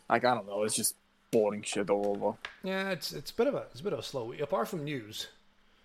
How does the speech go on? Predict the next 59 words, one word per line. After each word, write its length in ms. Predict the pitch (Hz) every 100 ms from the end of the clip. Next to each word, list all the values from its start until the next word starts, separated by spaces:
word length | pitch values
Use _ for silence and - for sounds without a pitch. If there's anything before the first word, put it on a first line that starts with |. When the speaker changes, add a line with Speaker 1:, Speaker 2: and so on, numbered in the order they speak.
| - -
Speaker 2:
which 200 | 123 127
we 80 | 131
can 140 | 127 127
get 160 | 135
into 240 | 135 - 120
some 180 | 113
news 240 | 110 113 107
if 160 | 107
you 60 | 107
wish. 340 | 104 - - - - - _ _ _ _ _ -
Speaker 1:
So, 380 | - 123 117 123
uh, 180 | 123 123
you, 500 | 120 117 127 135 151 143
you 160 | 165
can 160 | 175 262
first 240 | - 123
start 340 | 135 127 113 -
telling 240 | 131 120
us 120 | - -
what 180 | 123 117
did 120 | 110
you, 80 | - -
uh, 140 | 104
how 120 | - 127
did 160 | 117
you 60 | -
find 240 | - 110 117
Parasite? 480 | - 185 - 113 -
'Cause, 160 | 107 -
you 80 |
know, 140 | 117 107
I 80 | 104 - -
fucking 320 | 127 - 117
made 200 | 117 113 117
you 160 | 107 - -
watch 220 | 117 -
this 140 | 113 -
Speaker 2:
Uh, 20 |
Speaker 1:
movie 160 | 120 107
for 140 | 110
four 220 | - 123 113
fucking 400 | 131 - 127 117
months 300 | 117 - -
Speaker 2:
I've 100 | 143
been 80 | -
Speaker 1:
again. 240 | 120 110
Speaker 2:
trying 180 | 254 156
to 60 | 147
get 160 | 147
around 200 | 131 139
to 120 | -
watching 340 | 113 165 - 104
it, 160 | 107 104
but 120 | 123
I've, 180 | 156 151
I'm 80 | 151
a 60 | 135
busy 220 | 139 127
boy. 420 | 104 135 98 90